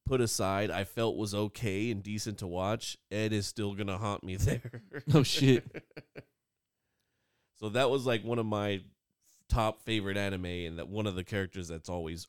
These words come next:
Speaker 1: irked me, even when I go back and watch it now.
Speaker 2: Okay, okay.
Speaker 1: How about you?
Speaker 2: Uh, let's see. I think we can talk about Bleach.
Speaker 1: Okay.
Speaker 2: And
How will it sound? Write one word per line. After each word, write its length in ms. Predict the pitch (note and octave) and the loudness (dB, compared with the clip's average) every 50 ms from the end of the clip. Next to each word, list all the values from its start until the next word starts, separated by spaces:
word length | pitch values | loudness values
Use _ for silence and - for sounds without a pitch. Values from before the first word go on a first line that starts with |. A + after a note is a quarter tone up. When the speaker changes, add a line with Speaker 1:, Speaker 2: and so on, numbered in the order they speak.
| _ - E2+ | _ -12 -10
Speaker 1:
irked 240 | E2+ F2 E2+ - | -10 -10 -10 -12
me, 80 | - B1+ | -14 -10
even 260 | D2+ G2 G#2 G2+ G#2 G2+ | -8 -6 -4 -2 -2 -2
when 100 | G#2 G2+ | 0 -2
I 60 | G2+ | 0
go 140 | F#2+ G2+ G2+ | 0 0 0
back 220 | F#2 F#2 F2+ F2+ - | 0 0 -2 -2 -2
and 80 | F#2+ F2+ | -4 -4
watch 240 | F2 E2 E2 - - | -4 -4 -6 -6 -8
it 80 | - - | -12 -10
now. 300 | A#1+ A1 G1+ B1+ F#2+ - - _ _ - - | -8 -8 -6 -8 -8 -10 -12 _ _ 0 4
Speaker 2:
Okay, 320 | F3 A3 G#3 G#3 A3+ C4+ C#4+ - - - - D3 | 4 4 4 4 2 0 0 -4 -10 -10 -4 -4
okay. 320 | D3 D3+ - C3+ D3 F3 F#3 - _ _ _ _ _ _ _ _ _ _ - | -2 0 2 2 2 2 -2 -6 _ _ _ _ _ _ _ _ _ _ -6
Speaker 1:
How 60 | G2 | -4
about 200 | G#2 G#2 G2 F2+ | -2 -2 -2 -4
you? 180 | E2 C2+ - - _ _ _ - - - - - _ _ _ _ _ _ _ _ _ _ _ _ - | -6 -12 -12 -14 _ _ _ -20 -20 -20 -20 -20 _ _ _ _ _ _ _ _ _ _ _ _ 0
Speaker 2:
Uh, 460 | C3+ D3 D3+ E3 E3+ E3+ F3 F3+ F3 E3+ | 4 6 6 6 6 6 6 6 6 6
let's 220 | E3 D#3+ - - | 4 2 0 -2
see. 640 | - - C#3+ C#3+ C3+ B2+ B2 A#2+ A#2+ A#2+ A#2 A#2 - _ _ _ _ _ _ _ _ _ _ _ _ _ _ _ _ _ _ _ _ _ - | -2 0 2 4 4 6 6 4 4 4 2 0 -4 _ _ _ _ _ _ _ _ _ _ _ _ _ _ _ _ _ _ _ _ _ 0
I 80 | D3 D3 | 2 4
think 180 | C3+ F3+ G3 G#3+ | 4 4 2 4
we 60 | A3+ | 4
can 120 | G#3 F#3 | 4 4
talk 180 | D3 D#3 D3 C#3 | 6 6 4 4
about 240 | - C#3+ B2 A#2 A2+ | 6 4 4 4 4
Bleach. 760 | B2+ A#2+ B2 A#2+ B2+ D#3 G3 - - - - - - - - _ _ _ _ _ _ _ _ _ _ _ _ _ _ _ _ _ _ _ _ _ _ _ _ _ _ _ _ _ _ _ _ _ _ _ _ - | 2 2 4 4 2 2 0 0 -4 -4 -4 -4 -6 -10 -14 _ _ _ _ _ _ _ _ _ _ _ _ _ _ _ _ _ _ _ _ _ _ _ _ _ _ _ _ _ _ _ _ _ _ _ _ 0
Speaker 1:
Okay. 320 | C3 D#3 C3 C3 C#3 C#3 C#3 | 0 4 6 6 6 6 6
Speaker 2:
And 120 | B2 | 4